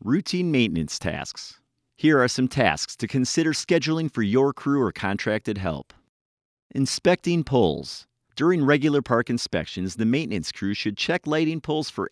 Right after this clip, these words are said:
any sign of warping, damage, or graffiti. Check lighting alignment.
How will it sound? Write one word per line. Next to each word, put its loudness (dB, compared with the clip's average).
any 0
sign 0
of -4
warping, -2
damage, 0
or 2
graffiti. 0
Check 0
lighting 6
alignment. 2